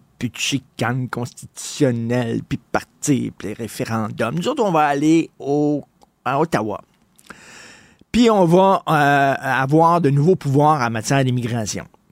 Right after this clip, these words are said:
Puis, François, comment ça s'est passé avec Justin à Ottawa quand vous êtes allé là-bas demander des nouveaux pouvoirs ? Comment vous trouvez ça, finalement, être, euh, dans le Canada ? C'est le fun ? Parce qu'il disait, « Il n'y en aura pas de problème, vous allez voir, là, nous autres, on est des autonomistes. »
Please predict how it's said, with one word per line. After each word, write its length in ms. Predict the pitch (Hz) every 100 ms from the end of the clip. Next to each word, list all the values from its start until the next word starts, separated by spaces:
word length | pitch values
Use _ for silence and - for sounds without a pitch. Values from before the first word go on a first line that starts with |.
| _ _
Puis, 300 | 494 466 - - _ - - _ _ _ _ _ _ _
François, 400 | - 147 151 175
comment 200 | 202 285
ça 120 | 330 285
s'est 140 | 285
passé 500 | 277 285 254 294 233 -
avec 200 | 127 120
Justin 440 | 123 117 - 143
à 120 | 113
Ottawa 320 | 113 117 123 117
quand 120 | 113
vous 120 | 117
êtes 140 | 117
allé 160 | 117 120
là-bas 220 | 117 131
demander 340 | 127 117 120 127
des 100 | 127
nouveaux 200 | 117 117
pouvoirs ? 480 | 123 117 110 - - - - - - - _ -
Comment 160 | 381 466 381
vous 80 | 359
trouvez 260 | - 392
ça, 140 | - 466
finalement, 640 | - - 139 131 135 175 165
être, 320 | 127 127 127
euh, 220 | 113 113
dans 100 | 120
le 60 | 127
Canada ? 500 | - 123 120 151 175
C'est 160 | - 214
le 60 |
fun ? 140 | - 453 - - - _ _ _ _ _ _ -
Parce 140 | 127
qu'il 140 | 226 202
disait, « 200 | 156 165
Il 240 | 135 156
n'y 100 | 156
en 80 | 185
aura 200 | 277 285
pas 180 | - 349
de 60 | -
problème, 540 | - 131 143 160 151
vous 180 | 127 139
allez 180 | 165 160
voir, 420 | 156 180 185 131
là, 100 | 123
nous 220 | 135 135
autres, 260 | 180 185 143
on 80 |
est 100 | 143
des 220 | 147 135 147
autonomistes. » 760 | 151 156 143 151 165 - -